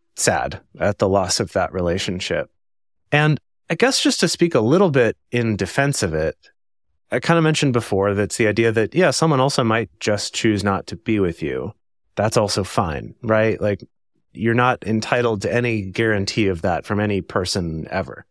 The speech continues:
right? That's just not how humans work. But I did wanna share sort of a personal experience of that, that I had a, a partner years ago who,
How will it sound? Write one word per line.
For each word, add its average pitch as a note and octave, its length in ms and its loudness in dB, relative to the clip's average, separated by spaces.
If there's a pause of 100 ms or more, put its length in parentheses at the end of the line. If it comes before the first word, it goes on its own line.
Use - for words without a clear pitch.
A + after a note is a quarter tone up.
(160)
right? G#2 160 2
That's G#2 180 0
just G#2 160 -2
not G2+ 260 0
how G2+ 140 -2
humans F#2 400 -2
work. D2+ 400 -6 (680)
But C#3+ 240 4 (260)
I C#3+ 120 2
did G#3 160 4
wanna F#3+ 200 4
share B2+ 580 2 (440)
sort C3 180 2
of G2+ 80 2
a F2+ 80 2
personal G#2 500 0
experience F2+ 680 -2
of E2 120 -2
that, F2 360 -2
that G#2 220 0
I A2+ 60 2
had C3 220 2
a, G#2+ 240 2
a G#2+ 40 -2
partner A2+ 360 -2
years A2 280 0
ago G2 420 2
who, G#2 520 0